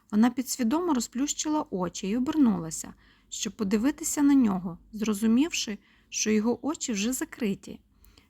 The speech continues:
Його довгі вії та його благородне та елегантне, гарне обличчя, осіяне тьмяним, але теплим настільним світильником, робили його дещо віддаленим і несвітським.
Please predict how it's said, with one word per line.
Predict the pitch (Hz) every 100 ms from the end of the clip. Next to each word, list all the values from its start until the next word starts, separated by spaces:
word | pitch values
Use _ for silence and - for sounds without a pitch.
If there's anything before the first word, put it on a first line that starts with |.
| -
Його | 208 247
довгі | 220 285 269 262
вії | 247 302 349 247 165 - _ _ _ -
та | 220
його | 220 220
благородне | 240 226 214 226 277 262 214
та | 208
елегантне, | 208 214 208 240 269 269 214 190 175
гарне | 202 254 247 220
обличчя, | 202 220 330 - 208 190
осіяне | - 214 202 202 190
тьмяним, | - 220 220 277 349 - - - -
але | 214 220
теплим | 233 240 233 220
настільним | 214 220 - 220 208 208
світильником, | - 226 214 180 165 - 170 185 _ _ _ _
робили | 208 214 262 349 294
його | 220 208
дещо | 190 254 - -
віддаленим | 277 294 277 247 175 170 170 190 - _ _
і | 240
несвітським. | 240 262 - 220 170 - -